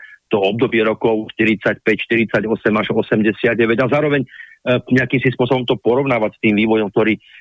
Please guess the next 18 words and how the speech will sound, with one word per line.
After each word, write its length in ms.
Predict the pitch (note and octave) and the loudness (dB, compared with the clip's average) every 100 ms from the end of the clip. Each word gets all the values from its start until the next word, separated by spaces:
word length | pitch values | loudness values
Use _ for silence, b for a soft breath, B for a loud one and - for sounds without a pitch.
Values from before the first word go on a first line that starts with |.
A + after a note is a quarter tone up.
| B - | B -2
nastal 480 | G2+ A#2+ - G2+ | 0 -2 -2 -4
po 160 | - G2+ | 0 0
roku 160 | G2 G2+ | 2 0
osemdesiatdeväť, 560 | A2 G2+ G#2+ G2+ G2+ | 0 0 0 0 0
tak, 160 | G#2+ G2 G#2 | -2 -2 -4
e, 80 | G2+ b _ | -6 b _
každý, 320 | _ A2 A#2 A2 | _ -2 0 0
kto 80 | |
má 160 | G#2+ G#2 | 0 0
zdravý 320 | F2+ G#2 G#2+ | 0 0 2
rozum 240 | G2+ G#2 G2+ | 0 0 0
a 80 | |
tú 80 | G#2 | 0
snahu 320 | G2 G#2 F#2+ | 0 0 0
objektívne 320 | G#2 G2 F#2+ G2 | 0 -2 0 0
to 160 | G2 | 0
posudzovať, 480 | G2 G#2 G2+ G2 | -2 0 2 2
tak 20 | G2 | -2